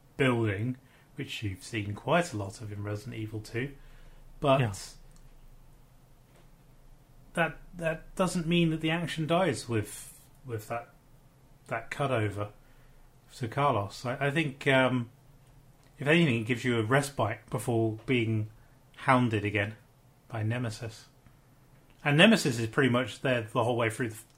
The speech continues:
Speaker 1: the game.
Speaker 2: He is, and he isn't. And I think this is kind of, like, the crux of it. Because in the original, he was a lot more like Mister X is in Resident Evil two.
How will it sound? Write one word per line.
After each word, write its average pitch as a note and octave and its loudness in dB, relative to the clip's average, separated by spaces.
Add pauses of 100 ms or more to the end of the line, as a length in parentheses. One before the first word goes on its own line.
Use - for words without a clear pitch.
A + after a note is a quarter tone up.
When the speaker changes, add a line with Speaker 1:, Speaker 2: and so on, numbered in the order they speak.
Speaker 1:
the A#2+ -12
game. A2+ -2 (1200)
Speaker 2:
He B3+ 10
is, A3+ 12
and G3 8
he D3 4 (640)
isn't. A#2 10 (540)
And D3+ 12
I E3+ 12
think G3 6
this F#3 4
is E3 0
kind E3 8
of, D3 6
like, C#3+ 4
the C#3+ 2
crux C#3+ 0
of A#2 -2
it. C3+ -4 (720)
Because D3 10
in G3 12
the F3+ 12
original, B2 6 (480)
he D3 8
was D3 6 (140)
a F3+ 4
lot C#3+ 8
more C3+ 6
like B2+ 4
Mister C3 8
X C#3+ 6
is B2+ 8 (160)
in B2+ 6 (520)
Resident C3 8
Evil C3 2
two. G#3+ 6